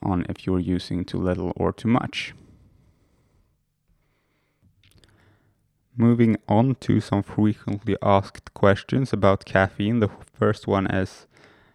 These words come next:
"How do I maximize the nootropic benefits of caffeine?" And considering that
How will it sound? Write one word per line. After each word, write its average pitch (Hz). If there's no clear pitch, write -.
"How 113
do 110
I 104
maximize 101
the -
nootropic 92
benefits 101
of -
caffeine?" -
And 95
considering 107
that 92